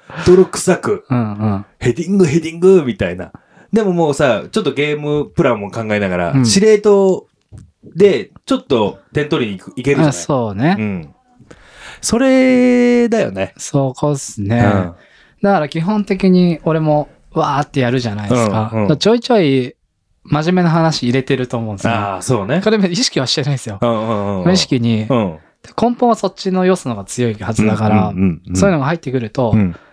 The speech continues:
Speaker 2: あれってなってくれる人もいる。
Speaker 1: あー、そのギャップにね。
Speaker 2: うん。
Speaker 1: だから俺もギャップがないからさ、初見なんか。
Speaker 2: はいはいはい。
Speaker 1: 初見なんかもうみんなおもちゃにしてくれと。
Speaker 2: でも、結果さ、
Speaker 1: うん。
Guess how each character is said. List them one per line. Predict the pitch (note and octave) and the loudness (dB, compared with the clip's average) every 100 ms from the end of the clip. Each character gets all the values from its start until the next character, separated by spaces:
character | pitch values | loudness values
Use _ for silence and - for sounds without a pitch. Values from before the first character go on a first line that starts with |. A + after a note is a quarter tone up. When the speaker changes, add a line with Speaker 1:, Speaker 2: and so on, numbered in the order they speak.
| _ _ _ | _ _ _
Speaker 2:
あ | - | -2
れ | D#3+ | 0
っ | G3+ | 0
て | C3+ | 0
な | D3+ | -2
っ | F3 | -2
て | B2+ | -6
く | - | -4
れ | D#3 | -4
る | E3 E3 | -4 -6
人 | - G#3+ | -2 0
も | D3+ | 0
い | G#2+ | -2
る。 | G2+ _ | -8 _
Speaker 1:
あ | G#2 G2+ F#2 | -4 -4 -6
ー、 | |
そ | G#2 A#2+ | -4 -2
の | G2+ | 0
ギ | A2+ | -2
ャ | |
ッ | |
プ | - B2+ | -2 -2
に | A#2 | 2
ね。 | C#3+ | 2
Speaker 2:
う | G3+ | 0
ん。 | |
Speaker 1:
だ | - | -6
か | _ _ _ _ _ _ _ _ _ - | _ _ _ _ _ _ _ _ _ -2
ら | B2 | 0
俺 | D#3+ | 0
も | D#3+ | 0
ギ | A#2 B2+ | -2 -4
ャ | |
ッ | |
プ | - A#3+ | -2 0
が | G#3 | 4
な | G3 | 4
い | D3+ | 2
か | F#2+ | -4
ら | |
さ、 | - F2 - _ G#2+ - | -10 -14 -16 _ -18 -4
初 | C3 | -2
見 | C3 B2+ | 0 -4
な | A#2 | -4
ん | F#2+ | -10
か。 | - | -16
Speaker 2:
は | - C#3 | -8 -6
い | F#2+ | -6
は | |
い | G#2 | -8
は | |
い。 | G2 | -10
Speaker 1:
初 | - A2 C3+ | -6 -4 -2
見 | - A#3 A3 | 0 0 0
な | G#3+ | -2
ん | F3+ | -2
か | G#2+ | -4
も | G2+ | -4
う | |
み | A#2 | -4
ん | F3 F#3 | -2 0
な | E3 | 0
お | D#3+ | 0
も | E3+ | -2
ち | C#3+ | -2
ゃ | |
に | G2+ | -4
し | F#2 | -4
て | F#2+ | -2
く | |
れ | F2 | -4
と。 | - - - - _ - | -6 -14 -16 -20 _ -2
Speaker 2:
で | F#3+ | 0
も、 | F3+ A2+ G#2+ _ _ _ _ - _ | 0 -2 -8 _ _ _ _ -20 _
結 | - C3 | -8 -6
果 | C#3+ | -6
さ、 | - D#3+ A2+ - | -4 -4 -4 -2
Speaker 1:
う | |
ん。 | G2+ F2 D#2+ | -2 -2 -10